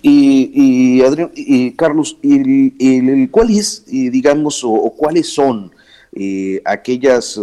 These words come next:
propuestas que pueden resultar, eh, pues, auténticamente espectaculares, sorprendentes, eh,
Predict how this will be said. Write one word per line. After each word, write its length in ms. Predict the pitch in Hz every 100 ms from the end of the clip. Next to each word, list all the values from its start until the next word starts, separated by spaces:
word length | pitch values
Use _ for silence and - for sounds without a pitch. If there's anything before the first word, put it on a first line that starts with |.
| 95
propuestas 560 | - 104 135 135 131 113
que 100 | 107
pueden 280 | 127 127 120
resultar, 680 | 107 - 98 113 113 117 113 - _ -
eh, 420 | 90 95 92 92 -
pues, 260 | 113 104 -
auténticamente 840 | 107 - 131 123 107 104 113 113
espectaculares, 800 | 104 101 - 92 - 95 104 104
sorprendentes, 1040 | 101 90 90 92 92 110 120 117 95 - -
eh, 360 | 92 85 78